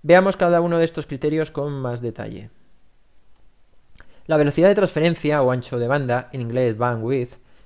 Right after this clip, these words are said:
es la cantidad de datos que se pueden enviar a través de un canal de comunicación por unidad de tiempo.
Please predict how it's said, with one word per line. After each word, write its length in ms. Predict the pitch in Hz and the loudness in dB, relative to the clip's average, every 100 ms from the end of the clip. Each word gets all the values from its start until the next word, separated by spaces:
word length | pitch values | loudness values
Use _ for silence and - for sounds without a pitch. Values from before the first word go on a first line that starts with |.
| - - | -20 -4
es 140 | 180 180 | 0 2
la 100 | 170 | 2
cantidad 360 | 151 131 135 | -2 -2 0
de 100 | 135 | 2
datos 400 | 135 139 143 135 | 2 0 -4 -8
que 80 | 123 | -10
se 140 | - | -12
pueden 260 | 110 131 127 | -8 -6 -4
enviar 340 | 120 110 117 | -6 -4 -4
a 120 | 120 113 | -4 -4
través 320 | 107 120 117 | -4 -4 -6
de 40 | |
un 100 | 131 | -8
canal 260 | 127 120 127 | -6 -6 -6
de 80 | 135 | -6
comunicación 680 | 120 117 110 - 120 135 - - - | -8 -8 -10 -8 -8 -8 -12 -20 -6
por 260 | 143 165 | -2 0
unidad 360 | 156 131 113 123 | -2 -2 -2 0
de 160 | 139 | -2
tiempo. 440 | - 110 107 - | -4 -8 -10 -14